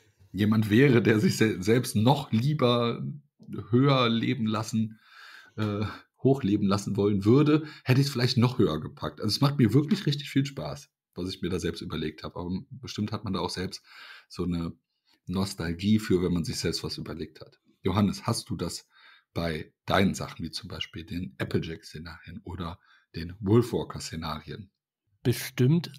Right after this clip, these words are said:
Speaker 2: auch. Da muss man aber auch dazu sagen, ich hab ja keinen, ich hab ja nicht einen Modus empfunden. Ich hab mir einfach nur so ein bisschen Szenarien ausgedacht.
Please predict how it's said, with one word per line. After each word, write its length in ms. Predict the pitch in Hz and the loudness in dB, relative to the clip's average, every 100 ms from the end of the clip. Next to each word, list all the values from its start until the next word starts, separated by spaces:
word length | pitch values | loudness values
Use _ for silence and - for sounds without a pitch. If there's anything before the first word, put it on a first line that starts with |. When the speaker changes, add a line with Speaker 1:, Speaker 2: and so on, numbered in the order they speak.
| - | -4
Speaker 2:
auch. 540 | 110 143 196 240 - - | 0 2 2 -2 -10 -2
Da 100 | 127 | 2
muss 200 | 147 147 | 2 2
man 100 | 165 | 2
aber 120 | 131 | 4
auch 100 | 143 | 2
dazu 240 | 135 131 | -2 0
sagen, 180 | 143 135 | 2 2
ich 100 | 127 | 2
hab 140 | 135 135 | 2 2
ja 100 | 127 123 | 2 0
keinen, 600 | - 123 117 117 117 117 - | -2 0 2 2 2 0 -8
ich 100 | - | -4
hab 80 | 120 | 2
ja 60 | 123 | 4
nicht 340 | 127 131 131 | 4 4 4
einen 80 | 127 | 2
Modus 480 | 117 120 131 120 127 | 4 4 4 2 0
empfunden. 320 | 113 139 131 | 0 2 2
Ich 100 | 110 | 2
hab 80 | 120 | 2
mir 80 | |
einfach 140 | 110 113 | 2 2
nur 140 | 120 | 2
so 60 | 117 | 2
ein 40 | |
bisschen 460 | 110 - 113 107 110 - - _ | 0 0 2 2 0 -6 -20 _
Szenarien 680 | - 117 104 113 123 110 107 | -2 0 2 2 2 2 2
ausgedacht. 920 | 98 107 - - 104 - - - - | 0 0 -2 -2 -2 -4 -14 -16 -18